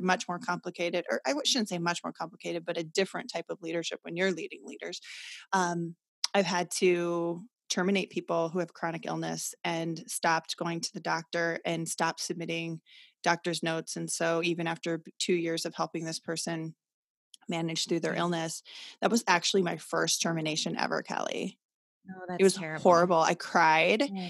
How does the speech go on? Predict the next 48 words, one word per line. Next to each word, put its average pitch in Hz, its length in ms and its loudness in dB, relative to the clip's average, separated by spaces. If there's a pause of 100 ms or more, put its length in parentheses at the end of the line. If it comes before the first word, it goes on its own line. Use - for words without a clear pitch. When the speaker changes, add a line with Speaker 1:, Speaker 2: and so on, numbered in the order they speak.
(180)
Speaker 1:
and 175 400 6
I 185 60 8
Speaker 2:
my - 20 8
Speaker 1:
said, 180 320 8
"I 175 40 8
Speaker 2:
goodness. 175 40 8
Speaker 1:
wish 170 200 4
we 175 100 6
didn't 165 160 0
have 165 100 -2
to 170 100 -4
do 160 140 2
this." 175 260 2
And 180 160 2
H 165 220 2
R 156 100 6
was 156 140 2
in 180 80 6
the 180 100 6
room 185 220 6
and 170 80 4
they're 165 80 0
like, 165 200 -4
"Don't 220 240 -2 (120)
ever 247 260 -2
say 226 220 -6
that 226 120 -4
again." 202 420 0
And 175 60 0
I 170 40 -2
was 185 120 -4
like, 214 200 -2
"I - 20 8
don't 453 340 10
know 453 140 6
how 415 160 10
to 381 60 -6
do 381 200 8
this. 392 200 10
He's 359 280 12
my 392 140 4 (160)
friend. 254 420 8
Like, 202 200 0 (320)
he 262 100 4
was 294 140 4
my 294 80 4
Speaker 2:
Absolutely, 269 160 2
Speaker 1:
employee. 233 220 6